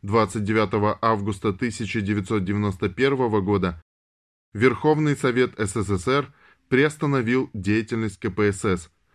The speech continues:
на всей территории С С С Р. Полный запрет деятельности К П С С и партии Р С Ф С Р был осуществлен указом президента Р С Ф С Р Бориса Ельцина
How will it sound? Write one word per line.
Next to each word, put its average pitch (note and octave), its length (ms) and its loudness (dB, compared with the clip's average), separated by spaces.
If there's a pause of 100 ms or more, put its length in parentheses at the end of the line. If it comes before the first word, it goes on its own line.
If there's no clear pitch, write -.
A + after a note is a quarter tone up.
(160)
на A2+ 200 0
всей D3 420 0
территории A#2 880 0
С G#2 160 -2
С G#2+ 260 -4
С F#2+ 100 -6
Р. F#2 260 0 (720)
Полный D#3+ 360 2
запрет C3 600 0
деятельности A#2 720 0
К G#2 120 -2
П G2 240 0
С - 120 -6
С C3+ 280 -2 (300)
и A#2+ 80 -2
партии C#3 640 0
Р G#2+ 220 2
С G2+ 80 -12
Ф G#2+ 140 -4
С G2+ 160 -8
Р C#3 300 0 (380)
был C3+ 420 4
осуществлен B2+ 960 -2
указом G#2+ 440 0
президента A2 800 -2 (220)
Р A#2 180 2
С - 120 -6
Ф G2+ 140 -4
С G2+ 160 -4
Р A#2 340 2 (280)
Бориса A#2 560 0
Ельцина G2 680 0